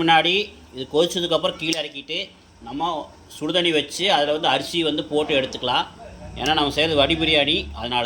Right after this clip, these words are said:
தான். ஓகே ஃப்ரெண்ட்ஸ், ஒரு அஞ்சு, அஞ்சு நிமிஷம் இப்படி மூடி வச்சிட்டிங்கன்னா நல்லா கொதிக்க ஆரம்பிச்சிடும். அதுக்கப்புறம் நம்ம அரிசி போட ஆரம்பிச்சிடலாம். ஒரு அஞ்சு நிமிஷம் கொதிக்கிட்டோம். நீங்கள் அரிசியில் க-, கழுவி ரெடியாக வச்சுக்கோங்க. அரிசியில் கழுவி ரெடியாக எடுத்து வச்சுக்கோங்க. ஓகே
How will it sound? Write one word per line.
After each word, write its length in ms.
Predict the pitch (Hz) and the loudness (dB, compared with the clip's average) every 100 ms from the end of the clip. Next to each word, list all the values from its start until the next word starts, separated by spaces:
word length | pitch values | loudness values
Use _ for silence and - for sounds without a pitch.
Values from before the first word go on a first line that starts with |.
| 117 | -2
தான். 120 | 131 - - - - 127 | -4 -6 -20 -20 -16 -10
ஓகே 180 | 139 156 95 - - - - - - | -2 0 -2 -6 -16 -16 -16 -16 -6
ஃப்ரெண்ட்ஸ், 260 | 151 196 214 190 | 0 0 4 4
ஒரு 60 | 170 | 4
அஞ்சு, 180 | 185 233 | 4 4
அஞ்சு 160 | 226 214 | 4 2
நிமிஷம் 220 | 208 220 | 2 0
இப்படி 140 | 196 175 | 0 2
மூடி 140 | 196 196 | 2 2
வச்சிட்டிங்கன்னா 460 | 185 - 175 180 214 220 156 | 0 -2 0 4 4 2 0
நல்லா 160 | 151 196 175 | -2 0 2
கொதிக்க 220 | 185 190 | 4 4
ஆரம்பிச்சிடும். 420 | 175 160 165 185 180 | 4 0 0 2 2
அதுக்கப்புறம் 360 | 156 156 180 | 0 -4 -2
நம்ம 120 | 160 143 | 2 2
அரிசி 160 | 165 151 | 0 0
போட 100 | 147 | 0
ஆரம்பிச்சிடலாம். 420 | 139 131 143 165 143 | 0 -2 0 2 2
ஒரு 60 | 131 | 0
அஞ்சு 140 | 143 | -2
நிமிஷம் 220 | 160 175 156 | -4 -4 -2
கொதிக்கிட்டோம். 460 | 139 131 131 185 - - - - - - | -2 -2 -4 -4 -6 -12 -16 -14 -14 -6
நீங்கள் 200 | 143 151 | 2 4
அரிசியில் 380 | 143 - 190 190 180 | 4 2 -2 0 2
க-, 200 | 165 156 | 2 2
கழுவி 260 | 160 175 185 160 | 0 2 0 0
ரெடியாக 240 | 156 170 | 2 0
வச்சுக்கோங்க. 340 | 156 143 143 151 - - - - - - - - - - - - - - 143 | 0 -6 -6 -6 -8 -12 -10 -8 -10 -10 -14 -14 -14 -12 -12 -12 -12 0 2
அரிசியில் 400 | 175 202 208 208 180 | 2 2 2 4 4
கழுவி 340 | 175 190 202 190 | 4 4 4 4
ரெடியாக 240 | 170 190 180 | 4 4 2
எடுத்து 180 | 175 170 | 0 -4
வச்சுக்கோங்க. 360 | - 151 151 180 160 | -6 -2 0 0 0
ஓகே 200 | 170 202 | 0 0